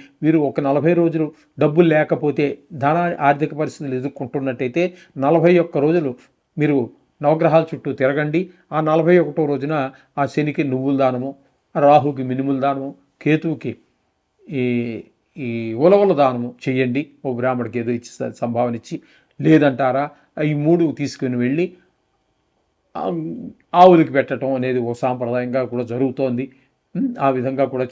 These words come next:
చేయవచ్చు. అయితే ఈ గింజలు ఉడకబెట్టి పెట్టడం అయితే కొంచెం మనకి, ఆ, దానికి కొంచెం ఈజీగా అంటే, ఉమ్, సు-, సులభంగా, ఆ,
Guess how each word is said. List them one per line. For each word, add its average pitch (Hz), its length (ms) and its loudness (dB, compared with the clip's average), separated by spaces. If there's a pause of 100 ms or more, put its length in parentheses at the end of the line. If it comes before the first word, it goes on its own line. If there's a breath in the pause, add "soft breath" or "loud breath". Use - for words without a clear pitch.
చేయవచ్చు. 135 520 0 (260 soft breath)
అయితే 147 480 2 (220 soft breath)
ఈ 165 160 -4
గింజలు 185 220 2
ఉడకబెట్టి 190 540 0
పెట్టడం 147 420 -4
అయితే 139 240 -2
కొంచెం 151 340 -6
మనకి, 131 500 -2 (260 soft breath)
ఆ, 147 180 0
దానికి 160 320 -2
కొంచెం 143 320 -6
ఈజీగా 185 500 0 (180)
అంటే, 143 260 -6 (140)
ఉమ్, 113 560 -8
సు-, 156 300 -14
సులభంగా, 226 680 6 (400 loud breath)
ఆ, 151 300 -2